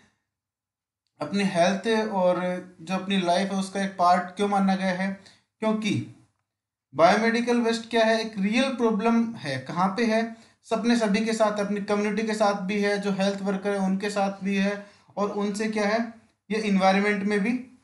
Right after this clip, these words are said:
effect डालती है। क्यों डालती है, कैसे डालती है? अगर अपन इस चेन को समझने की कोशिश करें,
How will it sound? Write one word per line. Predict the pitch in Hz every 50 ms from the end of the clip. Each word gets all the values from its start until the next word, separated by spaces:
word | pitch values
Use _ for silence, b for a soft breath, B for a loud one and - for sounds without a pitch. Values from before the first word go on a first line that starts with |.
| _ -
effect | 190 190 202 190 - 165
डालती | 170 151 208 - - - 156
है। | 147 139 139 139
क्यों | - - 202 220 240 240
डालती | 233 226 226 226 226 226 226 220
है, | 220 220
कैसे | 220 220 220 214 226 226
डालती | 196 190 175 170 175 - 196 190
है? | 196 202 202 196 196 - - _ _ _ -
अगर | 185 185 208 208 202
अपन | 208 220 220 214
इस | 214 - - -
चेन | 196 196 196 202 196 196
को | 220 214
समझने | 214 202 190 190 190 190 202 202
की | 190 196
कोशिश | 190 185 180 185 - 190 -
करें, | - 196 180 196 208 214 B